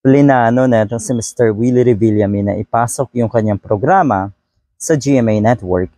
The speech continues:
under Tape Incorporated. Ang gusto daw niya ay isang oras at kalahati doon sa Itbulaga at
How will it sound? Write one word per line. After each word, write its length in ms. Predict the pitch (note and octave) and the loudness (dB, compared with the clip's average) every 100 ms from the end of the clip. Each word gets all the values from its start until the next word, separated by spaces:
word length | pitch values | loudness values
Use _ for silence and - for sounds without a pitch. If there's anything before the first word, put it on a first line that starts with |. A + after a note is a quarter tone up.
| - | -2
under 400 | D3 D3+ C3+ C3 | 2 2 2 2
Tape 480 | B2+ - E3 F3 - _ | -2 -2 2 2 -2 _
Incorporated. 960 | C#3 C#3 B2+ A2+ A2+ G2 F#2 - F2 G#2+ _ _ _ _ _ _ _ _ _ A#2 | -4 0 -2 0 0 0 -2 -4 -6 -6 _ _ _ _ _ _ _ _ _ -2
Ang 560 | A#2 A2+ A2 G#2 F2+ - _ _ | 0 2 0 -2 -4 -10 _ _
gusto 320 | - B2 - C#3+ | -4 -4 0 2
daw 240 | E3+ G#3+ | 4 4
niya 400 | C3 G2+ G#2+ B2+ _ _ _ _ - | 2 0 -4 -10 _ _ _ _ -4
ay 320 | A#2+ A2+ - - | -2 -2 -6 -10
isang 640 | B2+ - D3 D#3 E3 E3 - | -8 -2 0 0 -2 -6 -2
oras 320 | A#2+ A#2 A#2+ | 0 0 0
at 160 | G2 - | -6 -2
kalahati 640 | A2 G2+ B2+ C#3+ - D3 | 0 0 0 -2 0 -2
doon 320 | G#2+ E2+ A2 | 0 -2 -2
sa 160 | A2+ - | -4 -4
Itbulaga 720 | G2+ - G#2+ F#2 F#2 A2+ - - _ _ _ _ _ _ _ | -6 -4 -4 -2 0 0 0 -6 _ _ _ _ _ _ _
at 160 | - | -4